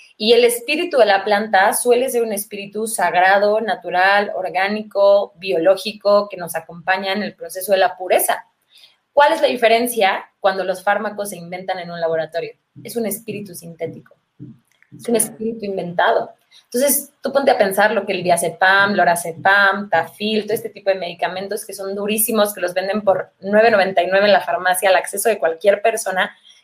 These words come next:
Speaker 1: que quizá no tiene la conciencia de decir, "¿Para qué me estoy metiendo esto?",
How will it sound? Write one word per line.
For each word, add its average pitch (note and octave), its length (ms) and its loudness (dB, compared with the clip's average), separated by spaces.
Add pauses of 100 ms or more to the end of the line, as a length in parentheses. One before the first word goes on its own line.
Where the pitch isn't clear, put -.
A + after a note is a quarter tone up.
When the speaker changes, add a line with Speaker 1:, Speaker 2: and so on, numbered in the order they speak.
Speaker 1:
que G#3 80 -6
quizá G#3 240 2
no B3 100 2
tiene A#3+ 200 4
la F3+ 180 -4
conciencia G3+ 760 0
de F#3+ 60 4
decir, G#3 420 -2 (140)
"¿Para G3 240 2
qué A#3+ 80 0
me C4 100 0
estoy B3 200 -2
metiendo G3 400 -6
esto?", F#3 440 0